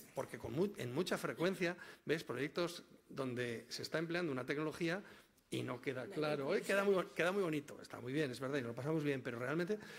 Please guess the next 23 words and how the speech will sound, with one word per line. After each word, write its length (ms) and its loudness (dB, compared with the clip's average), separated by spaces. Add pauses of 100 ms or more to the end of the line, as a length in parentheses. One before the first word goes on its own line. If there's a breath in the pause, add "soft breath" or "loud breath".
(140 loud breath)
te 80 -2
ha 60 0
costado 320 2
muchísimo 840 0
y 120 2
no 120 6
ves 100 2
exactamente 460 0
cuál 100 0
es 80 -4
el 60 -2
objetivo 320 -4
final, 320 -2
¿no? 100 -8 (400 loud breath)
La 500 2
tecnología 520 2
a 100 -2
veces 240 -2
se 100 -6
justifica 680 -4
en 160 -4
sí 240 -6
misma 420 -10